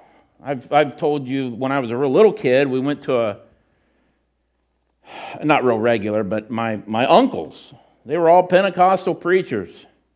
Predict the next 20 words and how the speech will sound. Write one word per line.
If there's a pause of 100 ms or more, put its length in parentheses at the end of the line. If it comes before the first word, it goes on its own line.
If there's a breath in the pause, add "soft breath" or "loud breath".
(880)
And
we
went,
and,
uh,
I
would
sit
there
just
mystified, (360)
almost
scared
to
death
sometimes
at
some
of
the,